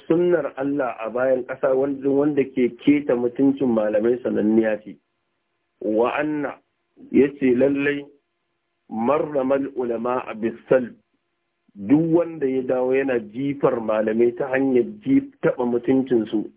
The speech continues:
yace, ibtalahu Allahu qabla mautihi bi mautil qalb, sai Allah ya jarrabe shi da zuciyarsa sai ta mutu, ta lalace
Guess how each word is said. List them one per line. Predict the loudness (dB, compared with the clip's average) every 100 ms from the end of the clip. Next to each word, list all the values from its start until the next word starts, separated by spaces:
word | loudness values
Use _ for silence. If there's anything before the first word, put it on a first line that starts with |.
| _ _ _ _ _ _ -2
yace, | 0 0
ibtalahu | -2 -4 -2 0 2 0 0
Allahu | -2 -2 -2 -2
qabla | 0 -2 -2 0
mautihi | 2 0 0 0 0
bi | 2
mautil | 2 0 -2 0
qalb, | 0 0 -6 _ _ _ _ _ _ -2
sai | 0
Allah | 2 2 2
ya | 0
jarrabe | -2 -2 -2 -4 0 0 -2
shi | -8
da | -8 -2
zuciyarsa | -2 0 -2 -2 0 2
sai | 2
ta | 2 0
mutu, | 0 -6 -4
ta | 0 2
lalace | 2 -2 -6 -4 -4